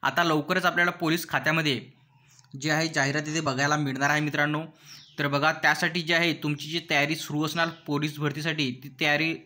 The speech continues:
सुरू ठेवा मित्रांनो, कारण लवकरच जो आहे आपल्याला इथे जाहिरात इथे बघायला इथे पोलीस खात्यामध्ये इथे मिळणार आहे. तर बघा, त्यासंबंधीचाच उल्लेख जो आहे एका जीआरमध्ये इथे आलेला आहे मित्रांनो.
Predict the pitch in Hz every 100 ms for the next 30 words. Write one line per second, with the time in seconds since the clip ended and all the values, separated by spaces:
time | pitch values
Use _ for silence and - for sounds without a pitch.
0 | - - 151 156 160 156 156 151 156 156
1 | 151 147 156 151 139 135 160 156 147 151
2 | 156 143 151 147 151 143 160 160 - -
3 | - 135 139 139 147 151 151 156 135 131
4 | 143 147 151 151 143 143 139 - 131 135
5 | 139 143 143 139 131 131 123 120 - -
6 | - - _ - 143 156 170 160 160 170
7 | 170 175 175 185 180 151 147 160 156 165
8 | 160 165 139 143 147 151 151 151 151 131
9 | 139 147 147 147 156